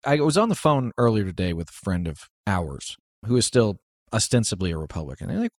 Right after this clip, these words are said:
"You're really gonna go after Youngkin? I mean, he seems okay." And I said, "You know, Rick, you gave me this line last fall, which is, Youngkin's the kind of guy who puts Trumpism through the car wash, makes it just shiny enough for those independent voters that Tara's talking about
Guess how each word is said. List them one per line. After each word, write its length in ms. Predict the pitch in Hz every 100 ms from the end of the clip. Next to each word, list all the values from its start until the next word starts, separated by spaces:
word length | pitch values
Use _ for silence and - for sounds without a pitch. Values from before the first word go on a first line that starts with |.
| -
"You're 140 | 185
really 160 | 240 262
gonna 140 | 220
go 100 | 202
after 180 | 170 -
Youngkin? 460 | 131 139 147 147 151
I 60 | 156
mean, 140 | 156
he 80 | 208
seems 320 | - 175 110
okay." 200 | 92 98
And 120 | 95
I 20 |
said, 280 | 101 135 117 - _ _ _ _
"You 80 | 160
know, 80 | 139
Rick, 220 | 131 160 - _
you 320 | 147 165 170 -
gave 240 | 131 139 123
me 120 | 117
this 240 | 107 -
line 240 | 104 101 98
last 340 | 95 90 -
fall, 400 | - 87 78 76 _
which 240 | - 107 -
is, 240 | 101 92 - _ -
Youngkin's 460 | 123 165 180 170
the 80 | 151
kind 260 | - 131 131
of 80 | 117
guy 280 | 110 110
who 200 | 104 113 104 -
puts 240 | 135 -
Trumpism 600 | - - 156 151 131 120
through 220 | - 113
the 160 | 95 92 -
car 320 | - 139 123
wash, 480 | 92 82 76 - - _ _
makes 240 | - 123 -
it 80 |
just 260 | 113 131 139
shiny 400 | - 143 139 131
enough 260 | 113 107 -
for 120 | 107
those 220 | 104 98
independent 500 | 110 101 113 98 82
voters 300 | 92 90 87
that 120 | 90
Tara's 300 | - 101 87
talking 400 | - 113 113 90
about 300 | 90 87 85